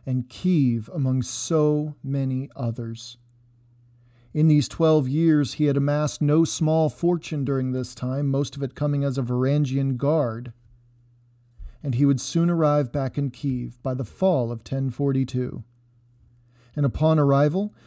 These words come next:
his friend Yaroslav the First, Grand Prince of Kyiv, would welcome him, and he would hand over Harold's savings that he had earned in Constantinople, and he would even honor Harold's previous request for Yaroslav's daughter's hand in marriage.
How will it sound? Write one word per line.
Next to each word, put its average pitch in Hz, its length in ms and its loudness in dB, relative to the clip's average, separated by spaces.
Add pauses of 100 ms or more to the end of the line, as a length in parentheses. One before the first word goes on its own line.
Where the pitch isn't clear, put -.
(140)
his 139 240 0
friend 160 340 2
Yaroslav 139 680 2
the 135 60 -2
First, 123 420 -6
Grand 135 340 0
Prince - 340 -4
of 151 160 -4
Kyiv, 127 440 0 (280)
would 139 160 2
welcome 156 460 2
him, 156 400 0
and 127 260 -2 (420)
he - 140 -2
would 165 120 2
hand 180 320 2
over 160 480 0
Harold's 131 340 0
savings 120 560 -6 (280)
that 143 140 2
he 139 80 4
had 131 140 2
earned 147 320 2
in 131 120 0
Constantinople, 127 1120 -4 (320)
and 139 120 2
he 151 80 4
would 151 160 8
even 190 340 6
honor 175 300 2
Harold's 156 380 2
previous 185 720 0
request 131 520 -2
for - 120 -4
Yaroslav's 127 720 0
daughter's 127 400 0
hand 143 340 0
in 131 160 2
marriage. 123 560 -4